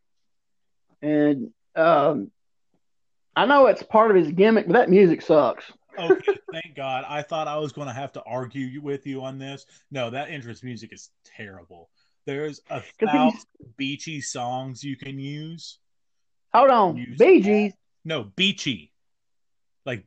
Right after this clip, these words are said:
Speaker 1: Oh, if
Speaker 2: B E A C.
Speaker 1: he said Bee Gees, I was like, "Huh?"
Speaker 2: No, no, no, no, no, no.
Speaker 1: <laughs> Oh, we-, okay.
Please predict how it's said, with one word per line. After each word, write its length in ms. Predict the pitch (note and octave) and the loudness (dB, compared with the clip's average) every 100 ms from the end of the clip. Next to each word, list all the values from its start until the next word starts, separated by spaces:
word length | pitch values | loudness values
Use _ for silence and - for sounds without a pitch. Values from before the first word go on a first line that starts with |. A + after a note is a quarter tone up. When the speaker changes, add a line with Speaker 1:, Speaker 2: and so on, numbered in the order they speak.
| - | 4
Speaker 1:
Oh, 280 | - D4+ C4 | 6 8 6
if 60 | |
Speaker 2:
B 60 | D#4+ | 4
E 0 | |
A 40 | D#4+ | 0
C. 40 | |
Speaker 1:
he 60 | C4 | 0
said 100 | G#3 | 6
Bee 200 | G4 E4+ | 6 6
Gees, 240 | F4+ D4+ | 6 8
I 100 | C#4+ | 8
was 120 | C4+ | 8
like, 300 | D#4+ D4+ F#3+ - F3 | 6 4 2 -6 4
"Huh?" 320 | D4+ B4 B4 - - | 6 6 4 -2 -6
Speaker 2:
No, 80 | F3 | 0
no, 200 | D4+ A#2+ D#5 - | 0 4 4 4
no, 0 | |
no, 80 | E3+ C5+ D3+ - - | 4 4 2 -4 -2
no, 20 | |
no. 180 | D4+ A2 - _ _ _ _ _ _ _ _ _ _ _ _ _ _ - A4 - _ A#4 A#4+ - _ _ _ _ _ _ _ _ _ _ - _ _ - | -2 -2 -8 _ _ _ _ _ _ _ _ _ _ _ _ _ _ -12 -12 -12 _ -4 -4 -4 _ _ _ _ _ _ _ _ _ _ -18 _ _ -16
Speaker 1:
<laughs> 40 | _ _ _ _ _ _ _ _ _ _ - - _ | _ _ _ _ _ _ _ _ _ _ -20 -20 _
Oh, 340 | D4+ E4 D#4 D4 | 4 6 8 8
we-, 180 | C#4 | 8
okay. 460 | A#3 C4+ G#3 G3+ | 6 6 6 6